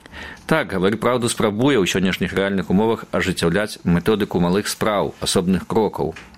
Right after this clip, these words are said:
Можа, наверсе нешта з гэтага ацэняць ды ўхваляць. Канешне, крытыкаваць праўдыстаў лёгка,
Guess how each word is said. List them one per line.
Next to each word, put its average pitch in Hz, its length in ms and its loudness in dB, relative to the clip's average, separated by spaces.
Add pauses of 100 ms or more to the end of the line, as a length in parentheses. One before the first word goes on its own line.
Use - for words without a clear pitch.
(400)
Можа, 104 280 2
наверсе 95 420 0
нешта 95 300 2
з 85 80 0
гэтага 95 440 0
ацэняць 104 640 0
ды 82 120 2
ўхваляць. 101 560 -2 (1000)
Канешне, 143 560 0
крытыкаваць 113 560 0
праўдыстаў 107 540 2
лёгка, 104 500 0